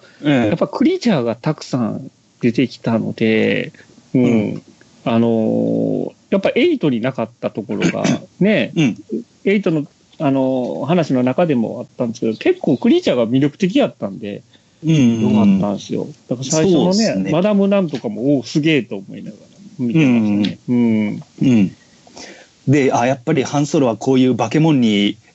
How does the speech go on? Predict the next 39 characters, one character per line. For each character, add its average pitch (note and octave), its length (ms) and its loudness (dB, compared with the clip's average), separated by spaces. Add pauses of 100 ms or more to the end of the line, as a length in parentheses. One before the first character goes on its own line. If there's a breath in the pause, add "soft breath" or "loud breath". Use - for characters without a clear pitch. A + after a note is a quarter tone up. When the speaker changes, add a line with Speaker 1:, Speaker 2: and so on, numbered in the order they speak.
Speaker 1:
こ D3 120 0
き - 100 -2
使 - 200 -4
わ A#2+ 140 2
れ B2 100 2
る A#2 80 2
人 A#2 160 -2
生 D3 120 -2
な - 60 2 (160)
ん - 40 0
だ、 - 220 -4
み G#2 80 -6
た A2 140 -2
い G#2 60 -2
な。 G#2+ 160 -6
Speaker 2:
<laughs> - 40 -16 (1200 loud breath)
な B2+ 240 0
る B2 100 -6
ほ A#2 120 -6
ど G#2 120 -12
ね。 A2 180 -2
Speaker 1:
ね、 A#2 360 2
後 C#3+ 340 2
に D3 200 2
ね、 B2 420 0
ね、 C3 180 -2
ジ G2+ 100 -2
ャ A#2 60 0
バ B2 120 0
ザ A#2 120 -2
ハ A#2 140 0
ッ G2+ 100 -8
ト D3 120 -2
に A3 80 4
ね、 C#4 40 2
Speaker 2:
そ - 60 -6
う - 0 -
で - 80 -10
す - 80 -18